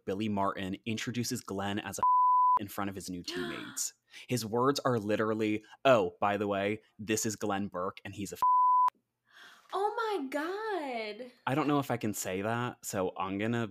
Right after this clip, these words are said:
Speaker 1: maybe bleep out those words, but it's the F word. He calls him the F word in front of his team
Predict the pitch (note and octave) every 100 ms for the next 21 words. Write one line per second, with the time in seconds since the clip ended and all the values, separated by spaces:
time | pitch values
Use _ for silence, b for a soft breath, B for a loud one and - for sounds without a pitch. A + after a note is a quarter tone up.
0 | - A2 G2 G2 F#2+ F2 D#2 D#2+ E2+ F2+
1 | - _ _ - F#2+ F#2 G2+ G#2 G#2+ -
2 | - _ - A2 F#2+ E2 _ _ _ -
3 | G2 - - F#2+ - E2+ - C2 G1+ -
4 | - - G2+ G2+ G#2+ G2 G2+ G2+ F2+ -
5 | F#2+ F#2 F#2 - F2+ E2+ F2 - F2+ D#2+